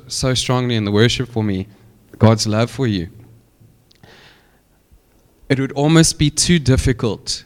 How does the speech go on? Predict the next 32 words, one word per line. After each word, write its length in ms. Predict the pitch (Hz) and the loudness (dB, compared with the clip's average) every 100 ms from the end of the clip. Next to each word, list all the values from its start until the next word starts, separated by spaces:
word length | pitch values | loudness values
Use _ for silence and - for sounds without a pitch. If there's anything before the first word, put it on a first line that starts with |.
| - | -8
to 100 | - | -2
accept 640 | 113 - - 107 - - - | -2 -2 -2 -2 -4 -10 -4
the 160 | 110 | -4
responsibility 1000 | 107 107 113 107 101 101 98 - 117 - _ _ _ _ _ _ _ _ - | -4 -6 -8 -6 -4 -2 -2 -4 -10 -14 _ _ _ _ _ _ _ _ -4
if 160 | 131 | -2
it 120 | 123 | 0
didn't 320 | - 117 131 123 | 2 2 2 2
say, 440 | - 101 64 - - _ - | 4 2 0 -8 -18 _ -8
and 140 | 107 | -4
this 140 | 104 | -4
is 100 | 120 | -4
the 80 | 117 | -6
part 420 | - 113 104 - - - | -4 -2 -2 -6 -12 0
I 120 | 113 | 0
draw 180 | 113 113 | 2 -2
encouragement 500 | 110 110 101 113 - | -2 -2 -4 -6 -6
from, 160 | 107 | -4
I 40 | 104 | -2
want 200 | 101 - | -4 -4
you 80 | 107 | -4
to 140 | 104 | -4
draw 180 | 107 101 | -6 -6
encouragement 560 | 95 98 92 98 98 | -4 -4 -4 -6 -12
from, 280 | 92 82 80 - _ - - - _ | -10 -8 -10 -12 _ -20 -20 -20 _
where 120 | 104 | 0
it 120 | 98 | 0
says, 460 | - 104 92 - - - - _ _ _ _ _ _ _ _ _ _ _ _ _ - - | 0 0 0 -2 -6 -12 -20 _ _ _ _ _ _ _ _ _ _ _ _ _ -20 0
"In 240 | 127 131 120 | 4 6 6
which 280 | 117 - | 4 2
the 120 | - 107 | 0 0
Holy 400 | 117 113 113 113 | 2 4 2 0
Spirit 840 | - - - 117 98 90 - | 0 0 0 0 0 -2 -10